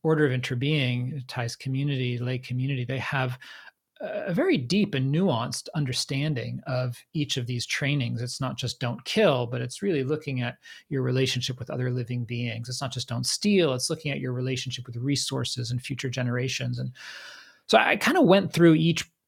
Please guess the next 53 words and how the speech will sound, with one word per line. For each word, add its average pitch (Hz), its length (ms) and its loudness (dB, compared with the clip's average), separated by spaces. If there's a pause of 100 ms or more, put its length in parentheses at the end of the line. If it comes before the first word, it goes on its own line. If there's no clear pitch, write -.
(180)
training 160 500 4
and 127 100 2
precept, 135 600 0
and 135 80 -2
I 131 100 -2
was 127 160 -2
like, 120 260 -2
"Mm, 180 600 0
yeah, 240 240 0
that 254 100 2
one's 240 140 0
gonna 208 160 2
be 196 100 2
hard. 151 420 4
Like, 131 200 0
I 160 60 2
still 160 260 2
eat 160 160 0
meat, 143 340 0
you 120 100 -4
know, 123 260 -2
like, 127 340 -4
well, 240 340 0
I 220 140 0
guess 254 260 -4
I 247 80 -2
do 233 140 0
have 175 200 -2
some 262 240 -2
investments 202 720 0
in 175 120 -2
the 170 60 -2
stock 208 360 0
market, 175 460 0
and 160 260 0
that's 165 240 -2
kinda, 214 400 -2
kinda 160 400 -2 (260)
tricky 208 300 -4
terrain 190 500 0
and 175 160 0
resource." 175 440 2
So 214 180 2 (400)
I 202 100 4
felt 302 260 6
like 254 120 6
there 214 100 6
wasn't 240 380 4
any 226 260 4
of 175 100 2
them 151 140 2
I 147 120 2
could 151 320 -2